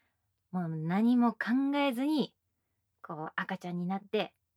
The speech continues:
聞いてほしいです。<laughs> 聖母かがりに癒されてくださいね。<laughs> そう。とってもとっても優しい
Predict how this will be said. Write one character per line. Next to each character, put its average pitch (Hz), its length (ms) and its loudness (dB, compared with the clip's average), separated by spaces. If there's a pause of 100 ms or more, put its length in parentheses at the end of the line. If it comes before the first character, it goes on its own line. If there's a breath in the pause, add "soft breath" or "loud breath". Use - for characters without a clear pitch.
(320)
聞 160 120 -10
い 156 40 -10
て 156 80 -16
ほ 151 100 -12
し 160 160 -8
い - 20 -10
で 247 220 6
す。 - 140 -8 (300 loud breath)
<laughs> - 1800 -10
聖 165 220 -4
母 160 260 -6 (200)
か 190 140 -4
が 175 100 -4
り 165 100 -6
に 160 280 -6 (540)
癒 175 200 -6
さ 185 120 -8
れ 180 100 -2
て 165 320 -4 (540 soft breath)
く - 100 -8
だ 180 100 2
さ 254 120 0
い 220 100 2
ね。 320 240 6 (220)
<laughs> - 2250 -8
そ - 120 -10
う。 170 360 -6 (760)
と 190 80 -10
っ 180 40 -10
て - 160 -4
も 185 120 -4
と 185 120 -6
っ - 20 -14
て - 180 -6
も 196 240 -2
優 175 120 -10 (180)
し 180 380 -4
い - 80 -12